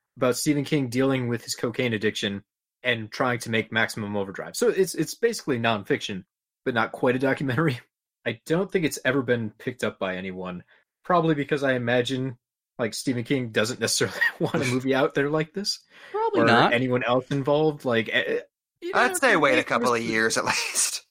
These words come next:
Speaker 1: Yeah, I mean, boy, Anchor Bay probably also be, not be happy about it if they're still around.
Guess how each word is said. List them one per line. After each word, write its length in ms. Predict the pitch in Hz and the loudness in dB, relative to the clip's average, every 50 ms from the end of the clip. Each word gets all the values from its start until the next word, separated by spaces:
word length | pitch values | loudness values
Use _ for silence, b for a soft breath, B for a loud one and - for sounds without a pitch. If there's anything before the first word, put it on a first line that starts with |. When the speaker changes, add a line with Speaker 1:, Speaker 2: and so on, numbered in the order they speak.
| _ _ | _ _
Speaker 1:
Yeah, 480 | - 262 262 247 220 202 190 151 - 131 | 0 2 4 4 4 4 4 2 0 0
I 80 | 170 190 | 0 2
mean, 560 | 196 190 185 185 175 175 180 175 175 180 - _ _ _ _ _ _ _ - | 2 2 2 2 2 0 -2 -2 -4 -6 -8 _ _ _ _ _ _ _ -4
boy, 280 | 185 185 175 160 147 143 | -2 2 2 2 2 2
Anchor 340 | 143 160 180 175 - 170 143 | 2 2 2 2 2 0 2
Bay 220 | 151 147 156 165 | 2 2 2 2
probably 400 | 160 - 175 165 165 175 160 160 | 2 2 2 2 4 4 4 4
also 560 | 143 127 156 160 - 180 170 170 165 165 156 156 - - | 4 4 2 2 2 2 2 4 2 2 0 -4 -6 -10
be, 120 | 151 - - | -14 -12 -6
not 220 | 175 147 147 151 - | -2 0 0 0 0
be 80 | 156 | 0
happy 200 | 147 156 160 160 - | 0 0 0 -2 -2
about 160 | 180 185 196 | -4 -4 -2
it 40 | 185 | -4
if 60 | 170 | -4
they're 120 | - 110 101 | -4 -4 -6
still 220 | - - 175 160 | -4 -4 -4 -4
around. 320 | 120 113 156 220 277 247 | -2 -2 -4 -4 -6 -8